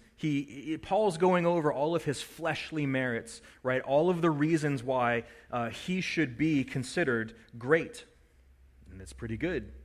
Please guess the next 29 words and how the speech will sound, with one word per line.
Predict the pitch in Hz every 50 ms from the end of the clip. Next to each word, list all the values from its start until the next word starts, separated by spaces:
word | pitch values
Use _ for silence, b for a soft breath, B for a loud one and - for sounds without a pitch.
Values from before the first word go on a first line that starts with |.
| - - - - - - - - - - - - -
Circumcised | - - 135 127 - 135 131 123 - 147 139 135 135 127 143
on | 131 127
the | 127 127 123
eighth | 131 135 131 - -
day, | 117 131 139 147 170 190 196 - - - - - - - -
of | 120 135 156 151 135 123
the | 120
people | - 135 123 123 127 123 120
of | 113 117
Israel, | 120 117 113 120 120 131 135 -
of | 117 107
the | 113
tribe | - - 131 131 135 123
of | 117 107 110
Benjamin, | 131 151 160 131 127 113 107 104 - - - - _ _ _ _ _ _ _ _ _ _ _
warriors, | 98 104 120 139 165 180 165 135 117 101 90 82 - - - - _ _ _ _ _ _ _ _ _ _ _ _ _ _ _ _ _ _ _ _ _ _ _ _ _ _ _ _ _ _ _ _ _ _ _ _ _ _ _ _ _ _ _ _ _ _ _ _ _ _ _ _ _
a | -
Hebrew | - - 160 180 180 135 127 120 113
of | 110
Hebrews. | - 123 117 110 107 107 104 104 - - B B B B B B
And | 113 120
as | 131 139 135
to | - -
the | 127 117
law, | 110 127 151 156 147 120
he | 104 135
was | 151 147 110
a | -
Pharisee. | - - 139 143 156 147 - - - 107 107